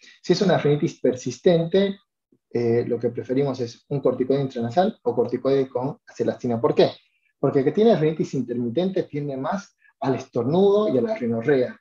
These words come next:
El paciente que tiende a la rinitis persistente tiende más a la obstrucción nasal, entonces es por eso que se prefiere generalmente el corticoide intranasal.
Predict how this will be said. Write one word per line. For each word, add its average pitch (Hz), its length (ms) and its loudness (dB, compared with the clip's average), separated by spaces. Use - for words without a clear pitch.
El 120 120 -2
paciente 180 440 -2
que 131 120 -2
tiende 143 320 0
a 110 40 0
la 113 100 -2
rinitis 131 340 -4
persistente 165 760 0
tiende 131 180 -2
más 143 180 -8
a - 40 -2
la 123 100 -2
obstrucción 147 420 0
nasal, 127 300 -2
entonces 113 500 -6
es 120 100 -12
por 131 120 0
eso 139 160 2
que 123 100 0
se 113 160 -6
prefiere 131 440 -2
generalmente 131 760 0
el 104 120 -4
corticoide 120 420 -2
intranasal. 107 560 -8